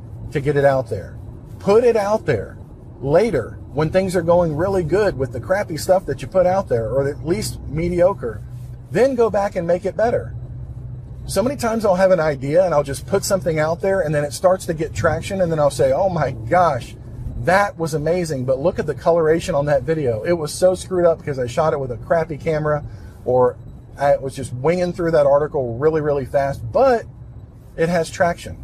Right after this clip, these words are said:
Boy, that sun is really bright back there. It has a lot of traction.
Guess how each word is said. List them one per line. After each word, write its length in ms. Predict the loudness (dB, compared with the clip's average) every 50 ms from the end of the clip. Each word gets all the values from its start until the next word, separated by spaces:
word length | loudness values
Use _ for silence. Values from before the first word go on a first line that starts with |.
| -16 -16 -14 -10
Boy, 140 | -8 -6
that 200 | -6 -6 -6 -8
sun 260 | -8 -10 -8 -8 -6 -8
is 80 | -8 -10
really 480 | -12 -12 -12 -10 -6 -4 -4 -2 -2 -2
bright 300 | 0 2 2 2 2 -2
back 200 | -6 -8 -10 -12
there. 200 | -14 -16 -16 -16 -18 -18 -18 -20 -18 -18 -16 -16 -16 -16 -18 -10 -4
It 120 | 0 2 4
has 160 | 4 4 4
a 60 | 4
lot 220 | 6 6 6 6 6
of 60 | 4
traction. 520 | 2 2 0 0 0 -4 -8 -12 -12 -14